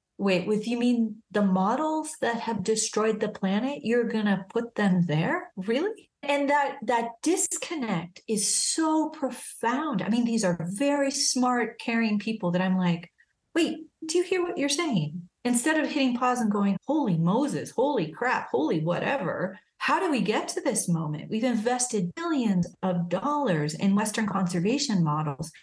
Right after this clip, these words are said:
And sure, we have a, a success here or there, but in the scheme of things, we're failing, we're losing." And still that Western conservation mind thinks, "Wow,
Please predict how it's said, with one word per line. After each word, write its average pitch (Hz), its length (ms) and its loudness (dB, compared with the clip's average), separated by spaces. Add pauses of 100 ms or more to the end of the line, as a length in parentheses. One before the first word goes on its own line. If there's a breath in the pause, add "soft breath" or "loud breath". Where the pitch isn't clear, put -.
(120 loud breath)
And 226 440 2
sure, - 360 0
we 175 140 4
have 175 240 2
a, 143 320 -2 (100)
a 175 80 2
success 175 580 -2
here 165 340 0
or 147 140 0
there, 190 640 0 (320 loud breath)
but 240 160 0
in 302 180 4
the 214 80 2
scheme 196 380 0
of 254 120 0
things, 302 540 -4
we're 247 240 2 (260)
failing, 233 600 -2
we're 196 160 2
losing." 208 960 0 (600 loud breath)
And 233 200 2
still 277 380 2
that 220 240 2
Western 226 420 0
conservation 208 840 0
mind 202 640 2
thinks, 196 680 0 (340)
"Wow, 226 540 -2